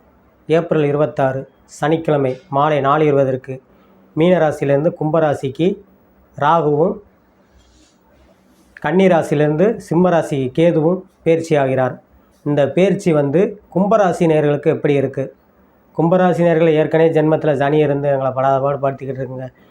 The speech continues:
இவர் வேற ஜென்மத்துல ராகு வர்றாருங்க. "என்னங்க நாங்க செய்ய போறது?" அப்படிங்கிற கவலைப்படுறீங்க. இந்த கவலை இயக்கமும் எனக்கு தெரியுதுங்க.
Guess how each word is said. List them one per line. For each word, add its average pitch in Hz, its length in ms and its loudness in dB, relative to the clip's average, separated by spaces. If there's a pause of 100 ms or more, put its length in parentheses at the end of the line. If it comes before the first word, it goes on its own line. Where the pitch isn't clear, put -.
(160)
இவர் 160 260 0
வேற 156 180 2
ஜென்மத்துல 143 520 -2
ராகு 139 300 0
வர்றாருங்க. 131 420 -2 (460)
"என்னங்க 151 360 0
நாங்க 143 200 0
செய்ய 143 240 -4
போறது?" 135 480 -4 (420)
அப்படிங்கிற 131 520 0 (100)
கவலைப்படுறீங்க. 131 600 -2 (480)
இந்த 135 160 -2
கவலை 151 360 0
இயக்கமும் 151 400 0
எனக்கு 131 260 -2
தெரியுதுங்க. 135 420 -4